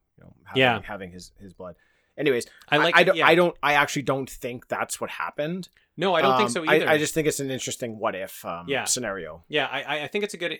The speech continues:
Speaker 2: what if scenario. I'm just trying to decide if it's better or not. Like, if it's better just to leave it that Anakin is just, he got there himself, or if the transfusion
Speaker 1: Right.
Speaker 2: is, like, s-, just sort of a reason why
Speaker 1: Right.
Speaker 2: he's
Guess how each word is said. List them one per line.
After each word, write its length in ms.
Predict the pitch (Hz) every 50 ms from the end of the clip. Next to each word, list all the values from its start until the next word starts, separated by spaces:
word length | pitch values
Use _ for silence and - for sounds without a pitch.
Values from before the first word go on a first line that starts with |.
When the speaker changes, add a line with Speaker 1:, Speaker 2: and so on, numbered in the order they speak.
| _ _
Speaker 2:
what 160 | 123 143 143
if 100 | 160 -
scenario. 380 | - - 143 127 120 117 117 120
I'm 120 | 123 147
just 140 | 147 - -
trying 160 | - 151 143
to 60 | 135
decide 360 | 131 - - - 135 127 123
if 120 | 120 - -
it's 120 | 117 -
better 380 | 101 95 123 139 139 123 104 98
or 60 | 101
not. 280 | 101 95 - - - _ _ _ _ _ _ -
Like, 180 | 143 131 -
if 80 | 143 -
it's 160 | 151 - -
better 280 | - 151 143 143 147 139
just 220 | 127 147 139 -
to 80 | - 127
leave 260 | 113 113 120 123 117
it 220 | 135 131 127 - _ _ _ 127
that 180 | 127 120 117
Anakin 440 | 117 110 113 117 117 - - 120 110
is 140 | 107 104 92
just, 320 | - 98 92 - - -
he 120 | - 123 104
got 320 | - 107 98 104 - _
there 160 | 123 113 107
himself, 640 | 101 110 98 95 - - 104 107 139 180 190 - _ _ - _ -
or 220 | 147 143 143 - -
if 300 | 147 185 202 - - - 143
the 120 | 127 120
transfusion 640 | - - 135 120 117 107 - - - 135 143 139 131
Speaker 1:
Right. 300 | 120 110 101 95 92 - _ -
Speaker 2:
is, 260 | 139 131 - 127 123
like, 240 | 131 127 123 - -
s-, 140 | - -
just 200 | - 147 123 - -
sort 160 | 139 135 123
of 80 | 120 110
a 60 | 113 101
reason 580 | 92 107 127 143 151 131 - 123 113 113 110
why 500 | 110 117 120 123 117 110 104 101 104 101 - _ _ _
Speaker 1:
Right. 180 | 117 107 95 -
Speaker 2:
he's 320 | 135 131 110 - - -